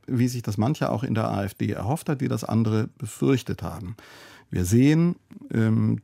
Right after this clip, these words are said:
die Werte in den Umfragen, die gehen dann eben doch auf die zwanzig, einundzwanzig, vielleicht vierundzwanzig Prozent hoch, aber dann scheinen die da auch irgendwo,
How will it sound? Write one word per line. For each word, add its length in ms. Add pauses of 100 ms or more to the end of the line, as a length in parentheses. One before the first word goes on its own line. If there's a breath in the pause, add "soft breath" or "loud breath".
die 100
Werte 300
in 80
den 120
Umfragen, 680
die 120
gehen 220
dann 220
eben 320
doch 280
auf 220
die 240
zwanzig, 560
einundzwanzig, 720
vielleicht 260
vierundzwanzig 540
Prozent 400
hoch, 340
aber 160
dann 200
scheinen 320
die 100
da 160
auch 160
irgendwo, 540